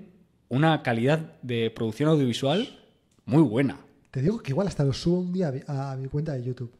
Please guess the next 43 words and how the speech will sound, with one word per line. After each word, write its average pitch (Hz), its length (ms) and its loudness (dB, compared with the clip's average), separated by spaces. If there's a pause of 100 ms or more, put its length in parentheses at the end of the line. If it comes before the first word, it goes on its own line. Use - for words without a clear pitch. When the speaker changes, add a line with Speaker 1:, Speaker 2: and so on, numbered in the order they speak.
(160)
Speaker 2:
para 127 160 -12
que 123 80 -10
la 127 80 -12
gente 139 220 -6
Speaker 1:
Hay, 131 60 -4
Speaker 2:
los 117 120 -10
tenga 117 220 -10
ahí. 113 80 -12 (180)
Speaker 1:
hay 120 140 -2
algunos 160 460 2 (680)
que 110 140 -2
de 104 100 -2
verdad 113 240 0
son 170 280 0
buenos. 135 320 0
Aquellos 127 320 -2
de, 143 300 -2
hicimos 131 300 -4
una 135 140 -4
serie 135 200 -4
también 123 220 0
en 131 80 2
Canarias, 123 480 -2 (1120)
que 107 100 -6
son 123 200 4
Speaker 2:
Sí. 170 40 4
Speaker 1:
buenísimos. 120 600 0 (140)
Nos 123 180 2
los 113 160 0
currábamos, 107 580 4
Speaker 2:
O - 20 2
sea, 104 100 2
Speaker 1:
¿eh? 127 40 0
Speaker 2:
estoy 165 320 2
deseando 185 420 6
de 160 100 6
repetirlos. 131 640 -4 (320)
Speaker 1:
Nos 117 200 -2
los 117 180 0
currábamos, 147 680 4
Speaker 2:
Flipas. 120 360 -12
Speaker 1:
pero 104 340 0
épicos. - 640 0